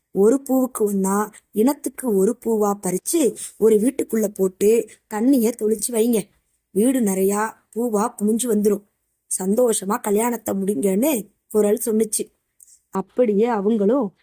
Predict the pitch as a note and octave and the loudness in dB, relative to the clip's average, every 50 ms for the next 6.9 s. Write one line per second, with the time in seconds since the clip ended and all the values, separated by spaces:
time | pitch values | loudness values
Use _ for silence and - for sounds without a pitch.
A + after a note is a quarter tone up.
0 | _ _ _ - G3 G#3+ G#3+ A3 G#3 G3 F#3+ F#3 F#3+ G3 G3+ G3 G3 G#3+ A#3 A#3 | _ _ _ -2 0 2 2 0 0 -2 -2 -2 -2 0 0 0 0 0 0 -2
1 | - - - F#3+ G3+ G#3 G3+ - G3 - - A#3+ - - F#3+ F#3+ G3 G#3+ C4 B3+ | -4 -6 -6 -4 -4 -4 -6 -8 -10 -8 -8 -10 -8 -4 -2 0 0 0 0 0
2 | G#3+ G3+ G3+ G#3 G#3 G#3 G#3 G#3 - A#3 C4 C4+ A#3 G#3+ G#3+ G#3 A3 G#3 G#3 G#3 | 0 0 0 0 0 -2 -4 -4 -4 -2 -2 0 0 0 2 2 2 2 2 2
3 | G#3+ G#3+ G#3+ G3+ F#3+ F#3+ G3 - - - - G#3+ G#3 - - - - _ - B3 | 0 -2 -2 -4 -6 -6 -6 -8 -4 -2 -2 -2 -2 -4 -10 -18 -16 _ 0 0
4 | D4+ D4+ - C4+ - - G3+ F#3+ G3 - F#3 F3+ - C4+ - - G#3+ G3+ G#3 A3+ | 0 2 0 -2 -2 -2 -2 -2 -2 -4 -6 -6 -6 -8 -8 -6 -4 -2 0 2
5 | A#3+ A3+ G3+ G#3 F#3+ F#3 F#3 F#3 - D#4+ E4 B3+ G#3 - - - - - _ F#3+ | 2 0 0 -2 -2 -4 -4 -4 -4 -4 -2 -2 -4 -6 -12 -16 -18 -12 _ 0
6 | G#3 A#3+ C#4 D4 C#4 A#3+ G3 F#3 F3+ - _ - - A3 G3 G#3+ C4 D4+ | 2 2 4 2 2 0 -2 -4 -6 -8 _ -6 -4 -2 -2 -2 -4 -6